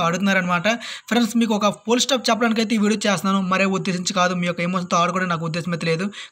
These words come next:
ఖచ్చితంగా మీకు ఇంట్రెస్ట్ ఉన్నట్టు చూడండి, లేకపోతే స్కిప్ చేసేవచ్చు. అయితే ఈ జీతాలు పెంచారా లేదా అనేది చాలామంది అడుగుతున్నారు. ఇదైతే హండ్రెడ్ పర్సెంట్ అయితే ఫేక్. అయితే ఇందులో ఉన్న మ్యాటర్ చాలామంది వాలంటీర్లు అయితే నమ్మేస్తున్నారు. దానికి నమ్మడానికి కూడా అనుగుణంగా ఉందన్నమాట ఈ యొక్క వాలంటీర్లకు సంబంధించి ఈ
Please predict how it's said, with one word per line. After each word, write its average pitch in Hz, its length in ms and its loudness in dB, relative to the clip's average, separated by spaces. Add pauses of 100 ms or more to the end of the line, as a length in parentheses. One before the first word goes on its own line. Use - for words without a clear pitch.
ఖచ్చితంగా 226 360 0
మీకు 208 160 0
ఇంట్రెస్ట్ 202 260 -2
ఉన్నట్టు 202 260 0
చూడండి, 196 300 2
లేకపోతే 185 420 -4
స్కిప్ - 260 -8
చేసేవచ్చు. 175 400 0 (380)
అయితే 226 180 2
ఈ 165 100 -2
జీతాలు 233 340 2
పెంచారా 226 400 2
లేదా 208 180 2
అనేది 202 180 2
చాలామంది 196 260 0
అడుగుతున్నారు. 190 300 0 (300)
ఇదైతే 208 260 0 (120)
హండ్రెడ్ 196 280 2
పర్సెంట్ 196 240 0
అయితే 185 220 -4
ఫేక్. 190 240 0 (340)
అయితే 220 160 0
ఇందులో 240 180 4
ఉన్న 214 140 4
మ్యాటర్ 254 300 4 (160)
చాలామంది 233 420 2
వాలంటీర్లు 240 380 2
అయితే 247 140 -4
నమ్మేస్తున్నారు. 196 440 2 (140)
దానికి 208 260 2 (400)
నమ్మడానికి 247 380 2
కూడా 262 160 2
అనుగుణంగా 247 340 -2
ఉందన్నమాట 208 420 -2
ఈ 185 60 -2
యొక్క 180 160 -6
వాలంటీర్లకు 202 580 2
సంబంధించి 196 400 0 (140)
ఈ 180 80 -4